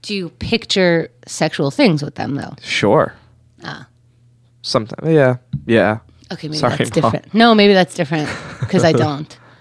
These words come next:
Speaker 2: Okay.
Speaker 1: I don't, but I get
Speaker 2: Then you
Speaker 1: very
Speaker 2: don't
Speaker 1: excited.
Speaker 2: Sure. Okay.
Speaker 1: Yeah.
Speaker 2: Okay.
Speaker 1: Hmm.
Speaker 2: Hmm.
Speaker 1: <laughs> So that's just one person. How many people have you had a crush on since you got here?
Speaker 2: A lot.
Speaker 1: Really?
Speaker 2: I'll, I'll make a list. <laughs>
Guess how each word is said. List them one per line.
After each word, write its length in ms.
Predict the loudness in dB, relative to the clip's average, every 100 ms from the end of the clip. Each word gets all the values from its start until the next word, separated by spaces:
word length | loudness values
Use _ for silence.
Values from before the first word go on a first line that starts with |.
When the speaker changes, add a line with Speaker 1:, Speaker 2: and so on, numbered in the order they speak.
| 2
Speaker 2:
Okay. 400 | 2 4 2 0 -2
Speaker 1:
I 100 | 2
don't, 240 | 4 4
but 100 | 2
I 40 | 0
get 180 | 0 -6 -14 0
Speaker 2:
Then 100 | 4
you 40 | 6
Speaker 1:
very 100 | 6
Speaker 2:
don't 120 | 4
Speaker 1:
excited. 320 | 2 2 4
Speaker 2:
Sure. 340 | 4 2 0 -12 0
Okay. 380 | 0 2 0 -2
Speaker 1:
Yeah. 220 | -6 -6 -8 _ _ _ -2
Speaker 2:
Okay. 300 | 0 2 0 -6 _ _ _
Speaker 1:
Hmm. 140 | -8 -8 -8 -10
Speaker 2:
Hmm. 120 | -8 -8
Speaker 1:
<laughs> 40 | _ _ _ _ _ 0 4 4 0
So 140 | -6
that's 140 | -6
just 160 | -8 -2
one 220 | 4 6
person. 460 | 6 2 4 0 0
How 220 | 2 4
many 160 | 4 4
people 240 | 4 4
have 120 | 4
you 60 | 4
had 100 | 2
a 40 |
crush 280 | 2 0 2
on 300 | 2 2 0
since 220 | -2 -4 -4
you 60 |
got 160 | -6 -6
here? 200 | -8 -14 0
Speaker 2:
A 100 | 4
lot. 340 | 6 4 2 -4 _ _
Speaker 1:
Really? 140 | 2 6
Speaker 2:
I'll, 240 | 8 6
I'll 100 | 4
make 200 | 2 0
a 40 | 2
list. 420 | 2 4 2
<laughs> 60 | 0